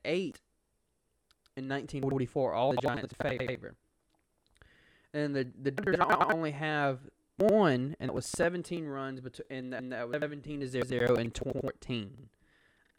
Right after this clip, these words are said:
Um, which I, I thought was interesting. I was kinda gonna look, look for maybe just one, 'cause most of the rivalries that I, I've found, um, or only maybe, like, like, two each in different years or something like that, but not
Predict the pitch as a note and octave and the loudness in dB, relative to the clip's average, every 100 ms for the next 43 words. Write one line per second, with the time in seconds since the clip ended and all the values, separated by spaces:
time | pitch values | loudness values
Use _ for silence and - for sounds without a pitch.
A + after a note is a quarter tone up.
0 | - B2 B2 A#2 A2 G#2+ - _ _ _ | -10 -6 -4 -6 -10 -14 -20 _ _ _
1 | _ _ _ _ _ _ - D3 D#3+ D#3 | _ _ _ _ _ _ -10 -6 -4 -6
2 | D3 F3 E3+ E3+ C3+ D#3 F3 E3+ D3+ C3+ | -6 -6 -6 -6 -8 -14 -16 -16 -14 -14
3 | - D#3 C#3+ C#3+ C#3 C#3+ C#3+ C#3 B2+ B2+ | -8 -4 -2 0 0 2 2 0 2 2
4 | C3 A#2+ A#2 A2 - C3 B2 C3+ - A#2+ | 2 0 -2 -4 -12 -8 6 6 6 -4
5 | A#2+ A#2+ C#3+ D#3 B2 A#2+ B2 C#3 - B2+ | -2 2 4 6 4 6 6 6 6 8
6 | B2+ B2 C3 A2+ A2+ A#2 - - - A#2 | 10 10 8 6 4 4 0 0 2 0
7 | - - D#3+ E3+ E3+ D3 - - - - | -2 6 8 8 6 2 -8 -20 -20 -20
8 | - - - A#2+ A2+ G#2+ G#2 G#2 A2 _ | -20 -4 4 6 6 4 -2 -10 -14 _
9 | _ _ _ _ _ _ _ _ - C3+ | _ _ _ _ _ _ _ _ -4 4
10 | C3+ C3+ C3+ C3 C3+ B2+ A2+ A#2+ G#2+ A#2+ | 6 8 8 8 8 8 6 6 4 2
11 | A#2+ C#3 A#2+ B2+ C3 C3 - - - _ | 6 8 8 6 6 2 -2 -12 -14 _
12 | B2 A#2+ - C3 A#2+ A#2+ A#2+ A#2 A2 A#2+ | -6 -6 -6 -6 -2 0 0 -2 -4 -4
13 | A#2 A2+ A2+ A2+ A2+ A2 A2 G#2+ A#2 B2 | -2 -4 -2 -2 -2 -4 -4 -4 -2 0
14 | B2 A2 | 0 0